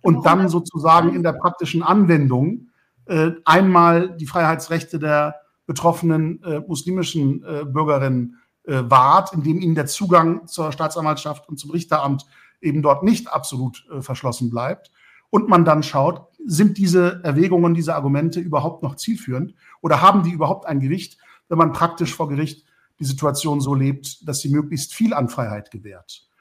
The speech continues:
Speaker 1: und das dann möglicherweise übertragen wird auf eine generelle Regelung.
Speaker 2: Ja, und ich würde gar nicht beim Amtsgericht stehen bleiben. Man kann auch ins Landgericht und ins Oberlandesgericht und da hat man auch größere Kammern, da sitzen auch mehrere RichterInnen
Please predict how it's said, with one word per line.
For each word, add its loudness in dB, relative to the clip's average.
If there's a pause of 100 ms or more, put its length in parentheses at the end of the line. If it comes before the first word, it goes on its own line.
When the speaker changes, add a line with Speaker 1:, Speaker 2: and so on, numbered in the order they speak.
(260)
Speaker 1:
und 0
das 4
dann 0
möglicherweise -2
übertragen -2
wird -8
auf -10
eine -6
generelle -2
Regelung. -18 (1500)
Speaker 2:
Ja, -4
und -4
ich -8
würde -4
gar 0
nicht -4
beim -6
Amtsgericht -8
stehen -6
bleiben. -4
Man -6
kann -10
auch -6
ins -6
Landgericht -8
und -8
ins -8
Oberlandesgericht -8
und -6
da -4
hat -6
man -4
auch -4
größere -6
Kammern, -4
da -8 (120)
sitzen -6
auch -2
mehrere -2
RichterInnen -4